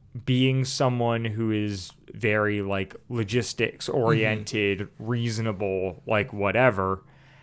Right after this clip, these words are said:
Speaker 1: have a, I definitely have a tendency to just plow ahead and be
Speaker 2: Mm-hmm.
Speaker 1: like, "All right, I'm gonna, like, do the things to make this happen," because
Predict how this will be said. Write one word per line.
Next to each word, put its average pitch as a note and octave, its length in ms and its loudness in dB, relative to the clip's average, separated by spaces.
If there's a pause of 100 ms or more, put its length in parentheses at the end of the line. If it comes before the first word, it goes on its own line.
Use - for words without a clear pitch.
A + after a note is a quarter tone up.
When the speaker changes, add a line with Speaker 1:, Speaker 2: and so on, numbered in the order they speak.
Speaker 1:
have B2+ 380 2
a, A2+ 220 0
I A#2 120 0
definitely A#2 460 0
have A2+ 380 0
a G#2 60 -4
tendency G2+ 1000 -6
to - 140 -6
just F#2+ 720 -4 (640)
plow A2+ 480 4
ahead G2 600 0 (100)
and A#2 160 -2
be G#2+ 120 -2
Speaker 2:
Mm-hmm. G2+ 120 -4
Speaker 1:
like, G2+ 220 -2
"All A2+ 120 6
right, G3 320 8
I'm A2+ 200 -2
gonna, A#2 240 0
like, A2+ 380 0
do A#2+ 240 2
the A#2+ 160 4
things C3 600 4
to A2+ 520 0 (580)
make A#2 400 2
this B2 380 2 (180)
happen," C3 640 6
because A#2 460 0